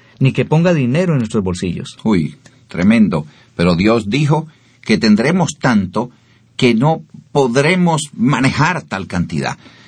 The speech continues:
Speaker 2: Él bendice todas las cosas buenas que hacemos. Dios nos hace cabeza y no cola. También dijo Dios que nos bendeciría en la ciudad, en el campo, en la familia, en la comunidad. Y todo esto está tomado de Deuteronomio veintiocho. Los deseos de Dios son bendiciones y prosperidad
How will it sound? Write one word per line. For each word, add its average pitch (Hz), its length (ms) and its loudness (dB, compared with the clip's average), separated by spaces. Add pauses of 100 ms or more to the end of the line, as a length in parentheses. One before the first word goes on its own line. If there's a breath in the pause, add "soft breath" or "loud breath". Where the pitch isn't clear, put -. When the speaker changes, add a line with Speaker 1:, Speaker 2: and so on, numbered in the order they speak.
Speaker 2:
Él 156 200 0
bendice 131 720 2 (180)
todas 208 300 0
las 117 160 -8
cosas 110 300 -4
buenas 90 340 0
que 73 80 -8
hacemos. 78 420 -2
Dios 175 240 2
nos 170 220 0
hace - 260 -4
cabeza 165 520 -2
y 160 40 0
no 139 220 0
cola. 98 280 -2 (420 soft breath)
También 104 420 0
dijo 131 240 -2
Dios 76 340 -4 (340 soft breath)
que 110 120 4
nos 104 160 4
bendeciría 98 720 0
en 117 100 0
la 107 100 0
ciudad, 101 420 0
en 113 120 0
el 87 140 -2
campo, 80 440 -2
en 82 80 0
la 82 100 -2
familia, 120 560 2
en 107 80 2
la 95 100 -4
comunidad. 98 500 0 (480 soft breath)
Y 107 160 2
todo 170 280 2
esto 180 200 -4
está 135 240 -4
tomado 131 380 0
de 127 60 2
Deuteronomio 113 640 0
veintiocho. 80 600 -4
Los 104 160 0
deseos 208 480 0
de 110 100 0
Dios 151 260 -2
son 156 220 -2
bendiciones 123 720 0
y 120 60 0
prosperidad 95 760 -2